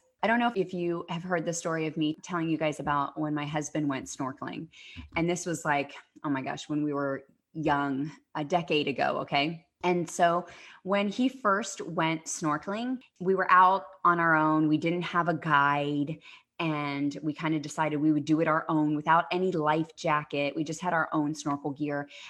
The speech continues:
And basically he had a panic attack and I had to, like, pull him in. Okay, it was a super scary time. And I mean, there's a side lesson there of, like, if you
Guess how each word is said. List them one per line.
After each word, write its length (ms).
And 140
basically 500
he 260
had 480
a 60
panic 480
attack 540
and 580
I 60
had 160
to, 80
like, 260
pull 240
him 200
in. 320
Okay, 200
it 80
was 180
a 40
super 300
scary 400
time. 580
And 640
I 60
mean, 220
there's 200
a 100
side 440
lesson 340
there 260
of, 120
like, 260
if 140
you 240